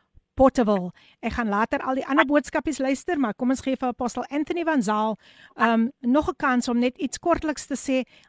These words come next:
en dan gaan ons oor. Net na die volgende lied gaan ons oor na hierdie kragtige boodskap wat hy wil bring. So Apostel, ek wil vir u vandag vra, u, ehm, waarmee kan u vandag ons jong mense bemoedig? Ehm,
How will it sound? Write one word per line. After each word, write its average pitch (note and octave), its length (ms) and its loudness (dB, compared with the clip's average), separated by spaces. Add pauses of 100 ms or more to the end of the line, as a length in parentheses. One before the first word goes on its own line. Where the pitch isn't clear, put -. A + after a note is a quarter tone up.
en G3+ 120 -2
dan G3 200 0
gaan B3 180 0
ons A#3 260 0
oor. B3+ 300 2 (640)
Net G#3 360 2
na B3+ 180 2
die A3 160 -2
volgende F#4+ 480 0
lied A#3+ 160 -2
gaan A#3 180 -2
ons G#3+ 160 -2 (100)
oor C4 320 2 (320)
na G3 180 -4
hierdie A3 300 -2
kragtige E4+ 580 -4
boodskap A#3 520 0
wat A#3+ 160 -2
hy A3 120 -2
wil A3+ 100 -2
bring. A3+ 200 0
So - 160 -6
Apostel, A#4 500 -2
ek G4+ 100 0
wil A4 120 0
vir F4 260 -4
u D4+ 40 0
vandag G#3+ 400 0
vra, A3 340 -4 (840)
u, F4+ 120 4 (260)
ehm, C4+ 280 2 (120)
waarmee F#4 420 0
kan F#4 200 -2
u D#4 80 0
vandag D#4+ 240 -2
ons C4+ 120 0
jong F#3+ 380 4
mense G3+ 480 -2 (380)
bemoedig? G#3 640 6 (400)
Ehm, A3 360 0